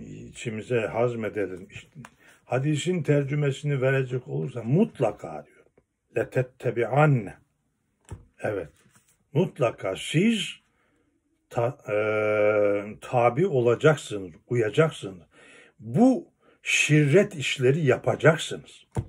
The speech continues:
Bu şerir kötü işleri yapacaksınız. Sünene men kâne kablekum. Sizden öncekilerin, geçmiştekilerin batıl yollarına, evet, şibran bir şibir. Şibir karış demek.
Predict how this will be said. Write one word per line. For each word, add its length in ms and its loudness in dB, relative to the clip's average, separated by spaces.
Bu 160 -2
şerir 460 -4
kötü 340 -14
işleri 440 -14
yapacaksınız. 880 -6
Sünene 580 4
men 300 0
kâne 380 -2
kablekum. 560 -8
Sizden 520 -2
öncekilerin, 1040 -4
geçmiştekilerin 1080 0
batıl 640 4
yollarına, 920 2
evet, 300 4
şibran 760 4
bir 80 -2
şibir. 240 -6
Şibir 500 -8
karış 500 4
demek. 280 -8